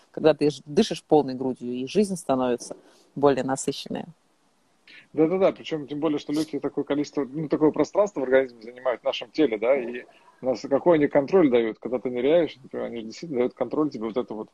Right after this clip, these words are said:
Speaker 2: э, плавучесть и все вот эти вот элементы изменения, да, внутри воды, когда ты с-, между слоев перемещаешься. Фактически там небольшой там выдох, там, И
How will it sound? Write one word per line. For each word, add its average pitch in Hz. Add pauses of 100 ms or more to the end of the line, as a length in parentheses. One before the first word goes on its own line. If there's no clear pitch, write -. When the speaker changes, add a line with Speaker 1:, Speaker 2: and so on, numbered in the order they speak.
(480)
Speaker 2:
э, 113
плавучесть 127
и 117
все 131
вот 123
эти -
вот 123
элементы 123
изменения, 120
да, 120
внутри 120
воды, 120
когда 117
ты -
с-, -
между 123
слоев 131
перемещаешься. 113 (360)
Фактически 127
там 113
небольшой 123
там 113 (380)
выдох, 151
там, 107 (560)
И 113